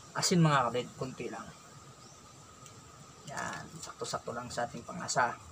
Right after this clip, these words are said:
Siyempre, toyo. At sakto lang din sa ating pangasa. At siyempre, amigo Toto, magpahid tayo ng, yun, oh,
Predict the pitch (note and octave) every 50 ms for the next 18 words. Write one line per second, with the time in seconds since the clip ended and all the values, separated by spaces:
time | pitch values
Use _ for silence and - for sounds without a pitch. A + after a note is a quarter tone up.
0 | - - - - - - - - - - - - - - - - - - - -
1 | - - - - - - - - - - - - - - - - - - - -
2 | C3 A#2 - C#3 C3+ B2 A#2+ A#2+ B2+ C#3 D3 D3 - - - - - - - -
3 | - - - - - - - - - - - - - - - - - - - -
4 | - - - - - - - - - - - - - - - - - - - -
5 | - - - - - - - - C#3 A#2+ A#2+ A#2+ A#2+ A#2+ - C3 A#2+ - - -
6 | A2+ C3+ C3+ D3+ - G3+ A3 A#3+ - - - - - - - - - - - -
7 | - B2 G#2+ G#2 B2 A#2+ B2 B2+ C#3 D3+ D3+ D#3 F#3 G3+ G#3 - - - - -
8 | - - - - - - - - - - - - - - - - - - - -
9 | - - B2 B2 B2 B2 B2+ B2 - C3 B2+ B2 B2+ B2 C3 D3+ G3 A#3 C4 C4+
10 | - - - - - - - - - - - - - - - - - - - -
11 | E3 F#3 F#3 F#3+ F#3+